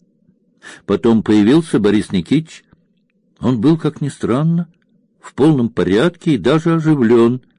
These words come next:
Спросил у Майки, где, по её мнению, может сейчас пребывать его внук. Майка сказала, что, по всей вероятности,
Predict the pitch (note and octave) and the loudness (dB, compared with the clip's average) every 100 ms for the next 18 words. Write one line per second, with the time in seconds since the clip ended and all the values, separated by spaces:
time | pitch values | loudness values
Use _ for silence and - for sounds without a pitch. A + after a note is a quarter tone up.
0 | _ _ _ _ _ _ _ _ _ _ | _ _ _ _ _ _ _ _ _ _
1 | - - - - C#3 D#3 D#3+ F#3 F#3+ E3 | -20 -20 -18 -8 -2 -2 0 2 4 4
2 | D3+ D3 - E3+ F3 _ _ _ _ _ | 2 0 0 -2 -2 _ _ _ _ _
3 | _ _ - - G#2 A2 B2+ D#3+ D3 A#2 | _ _ -20 -16 -4 -4 0 2 2 2
4 | F#2+ - B2+ A2+ G#2+ G2 B2+ A3 A#3+ E3+ | 0 0 2 2 2 0 0 2 2 0
5 | C3 C3 B2 - A#2+ - A#2 - A#2 A2 | 2 2 0 0 -2 0 -2 -2 -2 0
6 | A2 C3 G3+ - B2 C#3 E3+ B2+ G#2 G2 | 2 2 0 0 2 2 2 0 -2 -4
7 | - _ _ _ _ _ _ _ _ - | -8 _ _ _ _ _ _ _ _ -20
8 | - F#3+ G3+ F#3+ - F3 E3 F#3+ G3+ F#3 | -8 -2 -2 -4 -6 -4 0 0 0 -4
9 | - E3 E3+ E3+ D#3+ F3 F3 F3 E3 F3 | -2 0 0 -2 -4 -2 0 0 0 -2
10 | F#3+ - G3 | -4 -2 -4